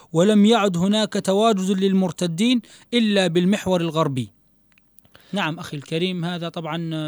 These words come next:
من فضل الله. هذا باختصار، آه، كانت، آه، سرد لمجريات الأحداث التي حدثت في هذه الغزوة.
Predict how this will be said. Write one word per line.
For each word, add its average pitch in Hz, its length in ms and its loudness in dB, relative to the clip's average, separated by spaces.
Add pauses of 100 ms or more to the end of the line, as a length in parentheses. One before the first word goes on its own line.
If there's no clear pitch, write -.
من 156 140 -8
فضل 151 220 -10
الله. 151 320 -6
هذا 160 100 -6
باختصار، 156 540 -8 (460)
آه، 147 120 -2
كانت، 160 380 -4 (100)
آه، 143 760 -12 (300)
سرد 196 360 -2
لمجريات 160 720 0
الأحداث 165 420 -8
التي 151 260 -8
حدثت 151 340 -10
في 151 140 -8
هذه 139 220 -6
الغزوة. 113 340 -14